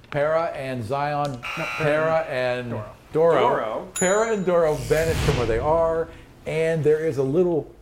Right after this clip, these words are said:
Speaker 1: ploof of light and kind of like a folding in of space right above the crow's nest. They drop down into the center of it, and there are two dudes right there who are surprised. I don't even think I need to roll for that. They are definitely surprised.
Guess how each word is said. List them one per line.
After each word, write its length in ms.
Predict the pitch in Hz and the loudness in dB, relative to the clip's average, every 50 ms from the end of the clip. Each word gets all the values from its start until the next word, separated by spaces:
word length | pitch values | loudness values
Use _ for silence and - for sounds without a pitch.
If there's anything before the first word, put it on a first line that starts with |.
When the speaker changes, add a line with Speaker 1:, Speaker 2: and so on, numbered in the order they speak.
| - - - | -20 -16 -10
Speaker 1:
ploof 200 | - 262 254 247 - - - - - - | -8 -8 -8 -10 -12 -20 -20 -16 -8 -4
of 260 | 143 135 135 135 131 127 - - - - - - - - - - 131 | -2 0 0 0 0 -2 -8 -10 -10 -12 -14 -16 -16 -16 -16 -10 -4
light 380 | 120 120 131 147 160 160 - - - - - - - | -2 0 0 -2 -4 -8 -14 -20 -20 -20 -20 -20 -12
and 300 | - 127 127 120 120 117 | -8 -6 -4 -4 -6 -6
kind 140 | 113 - 135 | -4 -4 -4
of 60 | 127 | -2
like 100 | 120 113 - | -2 -4 -6
a 40 | 107 | -8
folding 420 | - - - 139 143 139 139 143 | -10 -6 -4 -2 0 0 0 -2
in 80 | 139 127 | -4 -6
of 120 | 110 - | -8 -10
space 600 | - - - - 127 143 170 - - - - - - - - - - - | -12 -8 -2 0 0 0 -2 -4 -10 -16 -20 -20 -20 -20 -20 -20 -20 -10
right 220 | - 104 120 139 151 | -4 -2 -2 0 0
above 580 | 147 120 117 131 139 139 123 113 131 131 131 - - - - - - - - | -2 -2 -2 0 0 0 0 -2 -4 -10 -14 -16 -18 -20 -20 -20 -20 -10 -4
the 280 | 113 127 123 123 120 | 0 2 2 2 2
crow's 380 | 117 - 131 131 135 139 117 113 | -2 0 -2 0 0 0 -2 -2
nest. 300 | 113 107 110 110 - 117 | -4 -4 -4 -4 -2 -2
They 140 | 131 160 202 | 0 0 -2
drop 440 | - - 117 135 139 139 135 139 | -2 -4 -2 -2 -2 -2 -2 -2
down 160 | 127 139 131 131 | -2 -2 -2 -2
into 180 | 131 123 - 117 | -4 -6 -6 -6
the 80 | 120 110 | -6 -6
center 340 | - - 143 139 - - | -4 -4 -4 -4 -4 -4
of 120 | 110 104 104 | -4 -2 -2
it, 80 | 123 | -4
and 120 | 123 127 113 | -4 -4 -6
there 120 | 117 120 | -4 -4
are 140 | 120 120 113 | -4 -4 -4
two 200 | 113 - - 180 | -6 -6 -4 -4
dudes 380 | 156 170 151 139 139 131 123 - - - - - - - - - | -2 0 0 0 -2 -4 -6 -10 -14 -16 -18 -20 -20 -20 -12 -6
right 240 | 98 113 131 127 - | -4 -4 -4 -2 -2
there 260 | 131 120 98 - 82 - - - | -4 -4 -4 -6 -12 -20 -12 -4
who 180 | - 269 294 | -2 2 2
are 160 | 269 240 226 185 | 2 2 2 -2
surprised. 540 | - - 147 - - 160 135 107 95 95 | -2 -2 -4 -2 0 -2 -2 -2 -4 -8
I 40 | 123 | -6
don't 80 | 156 147 | -6 -6
even 100 | 135 123 | -4 -4
think 120 | 127 131 | -2 -2
I 100 | 123 117 | -2 -2
need 140 | 117 120 123 | -2 -2 -2
to 60 | 117 113 | 0 2
roll 240 | 113 127 123 123 | 2 4 2 2
for 540 | 120 - - 127 113 110 107 104 104 104 104 - - - - - - - - - - - | 0 0 0 2 2 2 2 2 2 0 -2 -4 -10 -20 -20 -20 -20 -18 -14 -8 -2 0
that. 300 | 113 107 107 123 127 127 | 2 2 2 0 0 0
They 80 | 131 131 | 2 2
are 80 | 123 | 2
definitely 500 | 123 123 143 - - - 156 135 131 127 113 | 2 2 0 0 0 -4 -6 -4 -4 -4 -4
surprised. 680 | - - 131 110 - 135 123 104 95 101 113 113 | -2 -2 -2 -2 0 -2 -2 0 0 -2 -4 -4